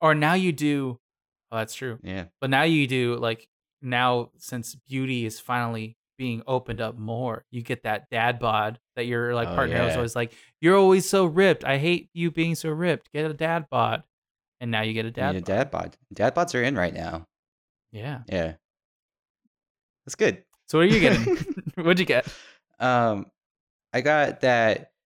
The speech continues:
Speaker 2: um, the problem isn't, the problem in relationships isn't always the other person. It's sometimes that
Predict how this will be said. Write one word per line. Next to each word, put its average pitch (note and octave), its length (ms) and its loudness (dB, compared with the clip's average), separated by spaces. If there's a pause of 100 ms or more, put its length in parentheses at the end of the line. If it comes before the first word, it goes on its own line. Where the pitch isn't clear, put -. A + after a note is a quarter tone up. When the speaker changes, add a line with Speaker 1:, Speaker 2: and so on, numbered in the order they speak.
(300)
Speaker 2:
um, G2 460 2
the A#2 80 -2
problem E3+ 460 0 (100)
isn't, B2+ 440 2
the A#2+ 80 -4
problem D3 280 -2
in - 40 -2
relationships A#2+ 520 0
isn't G2+ 240 -4
always F#2+ 240 0
the F2+ 100 0
other F2 140 0
person. F2 640 -6
It's F2+ 160 -6
sometimes G2+ 380 -2
that F#2 200 2